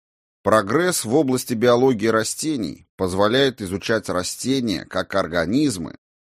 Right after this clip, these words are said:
которые способны получать, хранить, обрабатывать и использовать информацию, поступающую из внешней среды.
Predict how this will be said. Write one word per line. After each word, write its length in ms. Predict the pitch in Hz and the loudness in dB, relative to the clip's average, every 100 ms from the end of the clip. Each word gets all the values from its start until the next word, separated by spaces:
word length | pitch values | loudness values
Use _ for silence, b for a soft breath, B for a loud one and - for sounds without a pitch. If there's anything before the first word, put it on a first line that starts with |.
| _ | _
которые 460 | - 65 90 127 147 | -14 -6 0 2 0
способны 600 | - 110 - 131 113 113 | -2 -4 0 0 0 -4
получать, 840 | - 92 87 - 107 107 113 - _ | -4 -6 -6 -6 -2 0 -2 -8 _
хранить, 680 | - 110 113 92 87 - - - | -6 0 0 0 -4 -8 -14 -6
обрабатывать 920 | 101 101 85 82 85 85 82 80 - _ _ _ _ - | -2 2 2 2 0 -2 -8 -10 -16 _ _ _ _ -4
и 140 | 101 | 0
использовать 680 | 127 - 120 160 147 143 135 | 0 -2 -2 0 2 0 -2
информацию, 800 | 117 107 98 98 123 - 123 110 | -4 -2 -2 0 -2 -2 -6 -6
поступающую 880 | - 95 90 78 87 95 95 - 98 | -8 -10 -10 -4 0 2 0 -6 -6
из 240 | - 90 | -6 -8
внешней 480 | 80 80 76 - 78 | -6 -8 -8 -10 -12
среды. 560 | 76 90 92 76 67 | -10 -6 -6 -8 -14